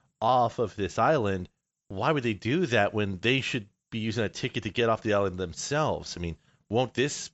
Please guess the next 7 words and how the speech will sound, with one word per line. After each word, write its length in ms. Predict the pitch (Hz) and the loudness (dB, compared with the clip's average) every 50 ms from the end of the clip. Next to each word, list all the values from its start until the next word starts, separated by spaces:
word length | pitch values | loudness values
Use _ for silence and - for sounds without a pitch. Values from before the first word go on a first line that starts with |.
| _ - | _ -18
place 340 | _ - 110 117 131 - | _ -4 -2 -2 -2 -4
be 320 | - - 117 110 107 95 - _ _ _ _ - | -4 -2 -2 0 0 -2 -6 _ _ _ _ -6
covered 320 | - - 123 117 127 120 | 0 0 0 0 0 -2
in 160 | 117 107 107 98 | -2 -2 -2 0
water 340 | 98 98 104 113 139 139 | 0 0 2 2 2 0
soon 240 | 127 - - - 117 | -2 -2 -2 -2 0
enough? 420 | 113 107 95 95 139 165 - - | 0 0 2 0 0 0 -2 -8